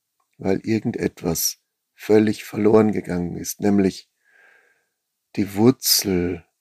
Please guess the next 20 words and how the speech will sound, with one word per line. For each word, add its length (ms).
oder 320
auch 160
das 300
sich 200
Sehnen 680
nach 160
etwas 360
ganz 680
anderem. 720
Wo 560
finden 580
wir 360
wieder 380
Wurzeln? 600
Wo 120
finden 480
wir 280
Halt? 720
Wo 340
kommt 1000